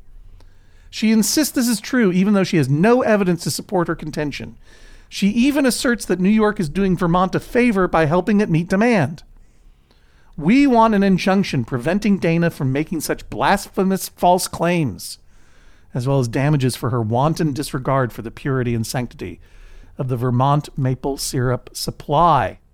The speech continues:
Now, I know Kate. She has, uh, been a regular guest on my occasional Instagram live slash Twitch stream, Get Your Pets. Her cat is named Moxie. Her friend is named Dana.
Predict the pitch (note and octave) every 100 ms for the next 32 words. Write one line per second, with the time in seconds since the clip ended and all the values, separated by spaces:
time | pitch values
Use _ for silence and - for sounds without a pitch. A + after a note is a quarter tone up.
0 | _ _ _ _ _ - F3 F3+ B3+ A#3+
1 | - G3 G3+ - - F3+ E3 F3+ D3 C#3
2 | G#3+ D3 C3+ D#3 E3 D#3 D3+ D3 C#3+ B2+
3 | A#2+ A#2+ B2+ - D3 - D#3 C#3+ D3 B2+
4 | A#2 _ _ _ _ _ - F3 E3+ D3+
5 | D#3 D3+ D3+ D3+ D3+ D3+ D#3 D3 - D3
6 | C3+ B2+ - - - - D#3 C#3+ C3 D3+
7 | C3+ - G#3+ - - - - - - _
8 | - - - - - - - - D3 -
9 | G3 F#3+ G#3 - - - - - - -
10 | B2+ C#3+ C3 A#2+ D3+ G3+ - G#3+ G3+ G#3
11 | - _ - B2 - A#3 G#3+ F3 D#3+ D3
12 | C#3 B2 D3+ F3 C3 A2